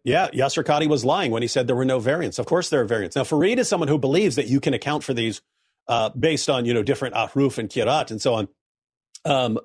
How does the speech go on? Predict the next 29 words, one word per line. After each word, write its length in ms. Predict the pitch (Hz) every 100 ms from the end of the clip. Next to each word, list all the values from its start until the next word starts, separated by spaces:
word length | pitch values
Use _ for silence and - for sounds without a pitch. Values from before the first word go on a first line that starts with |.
| -
but, 320 | 135 147 -
uh, 140 | 143 -
now 260 | 139 202
the, 120 | 190 -
the 120 | 135
point 220 | 143 196
is, 180 | 208 170 - - _ _ -
now 760 | 127 165 226 220 190 180 - _ _ -
the 120 | 131 139
da'is 600 | 156 151 156 196 165 135
are 160 | - 143
calling 520 | - 160 160 160 151
their 200 | 135 135 -
own, 480 | 147 180 185 180 165 -
<laughs> 160 | - -
their 260 | 151 143
own, 500 | 160 180 175 170 165 143 _ _ _ _ -
uh, 140 | 120
scholars 600 | - 170 185 175 123 120 - -
liars 840 | 120 170 254 190 117 127 143 - _ _ _ -
for 240 | 190 196
claiming 520 | - 185 233 214 196
that 200 | 180 180 _
there 140 | 196 165
weren't 260 | 143 135 -
any 200 | 147 120
textual 480 | 156 123 - 127
variants. 360 | 113 127 98 95
So 160 | 156